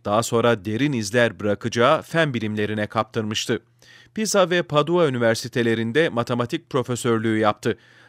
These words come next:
Daha sonra Floransa'daki Medici ailesinin özel öğretmeni olarak çalıştı. Bu hanedanın nüfus sahibi olması Galileo Galilei'ye de yaradı.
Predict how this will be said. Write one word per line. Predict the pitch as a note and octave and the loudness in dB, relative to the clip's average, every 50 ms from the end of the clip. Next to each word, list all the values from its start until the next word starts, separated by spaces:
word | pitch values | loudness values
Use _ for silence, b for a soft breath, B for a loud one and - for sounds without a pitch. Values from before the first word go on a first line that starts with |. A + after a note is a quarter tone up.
| b b | b b
Daha | - A2+ A2 A2 | 0 0 0 0
sonra | - - A2+ G#2+ A#2 B2 B2+ | 0 -2 0 2 4 4 2
Floransa'daki | - - A2+ G#2 A2 A#2+ B2+ B2 - B2+ A#2+ A2+ A#2 A2+ - E3+ E3+ D#3+ | 2 0 -2 0 2 2 2 2 0 0 0 0 0 -2 0 -2 -2 -2
Medici | C3+ A#2 A2+ - D3 C#3+ - - C3+ A#2+ | -2 -4 -4 -4 -8 -8 -6 -2 0 0
ailesinin | A2 A2 A2 A2 A#2 A2 - - A2+ A#2 B2 B2 - - | 2 2 0 0 -2 -4 -4 -4 -4 -4 -4 -4 -2 -2
özel | A#2+ B2 A2+ D3 D3+ D3 | -2 0 2 2 2 2
öğretmeni | B2+ A#2+ A#2 A#2+ A#2 - - A#2+ B2 A#2+ | 2 2 2 0 -2 -2 -4 -2 -2 0
olarak | A2+ A2 A2 G#2 G#2 G#2+ A2 - | 0 0 0 0 0 0 -2 -2
çalıştı. | - - A2+ G#2+ A#2 - - - A#2+ G2+ b b b b b b b b b b - | -4 -4 -4 -2 -4 -4 -2 -2 -4 -4 b b b b b b b b b b 0
Bu | G3 F#3 E3 | 2 2 2
hanedanın | F3+ F3+ E3+ E3 D#3+ D3+ D3+ D3 D3 D3 D#3+ E3 D3+ C3+ | 2 0 0 0 2 2 2 2 2 0 -2 -4 -4 -4
nüfus | B2 A#2+ - F3 E3 D3 | -6 -6 -6 -8 -8 -8
sahibi | - - D3 B2+ A#2 A2+ A2 A2+ | -6 -4 -2 0 0 0 0 0
olması | A2 G#2 G2+ G2 G2+ G2+ - - G3 G#3 b b b b b b _ | -2 -2 -2 -4 -6 -6 -2 0 -2 -2 b b b b b b _
Galileo | - A#2 A2+ A#2 A#2+ A#2+ B2+ B2+ B2 A#2 G#2 | -4 -2 -2 0 0 0 2 2 2 2 0
Galilei'ye | - A2+ A2 A2+ A#2 A#2 B2+ B2 A#2 A2+ A2 G#2+ G2+ | -2 -2 -2 -2 -2 0 2 2 2 2 2 0 0
de | A2 | -2
yaradı. | G#2+ G#2+ G#2+ G#2 A2 A2 G2 A2+ G#2+ - | -2 -2 -4 -4 -4 -4 -4 -4 -6 -6